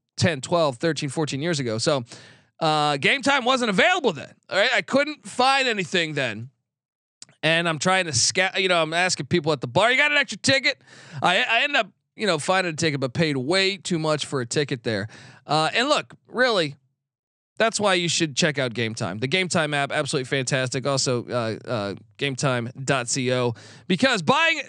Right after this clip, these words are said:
buying tickets to your favorite events should not be that stressful. All right.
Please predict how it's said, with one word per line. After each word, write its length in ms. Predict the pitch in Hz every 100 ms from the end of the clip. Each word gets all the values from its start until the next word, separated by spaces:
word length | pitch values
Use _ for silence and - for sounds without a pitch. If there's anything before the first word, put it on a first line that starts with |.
| 196
buying 240 | 269 302
tickets 320 | 247 240 220
to 60 | 214
your 80 | 170
favorite 260 | 190 175
events 240 | 156 160 139
should 280 | - 208 196
not 260 | 190 170
be 180 | 160 170
that 160 | 151 131
stressful. 440 | - 82 - -
All 80 | -
right. 240 | 147 165